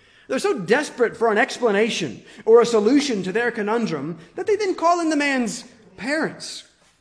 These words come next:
Verse eighteen, we read that the Jews did not yet believe until they're about to.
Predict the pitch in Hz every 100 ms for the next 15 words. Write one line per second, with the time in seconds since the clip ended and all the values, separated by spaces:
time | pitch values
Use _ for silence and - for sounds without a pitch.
0 | _ - 240 277 269 226 285 294 233 240
1 | 220 254 262 240 180 220 247 160 196 254
2 | 233 262 - 202 262 240 254 220 233 277
3 | 247 254 - 220 190 202 311 - - -
4 | - 247 220 233 226 180 190 247 285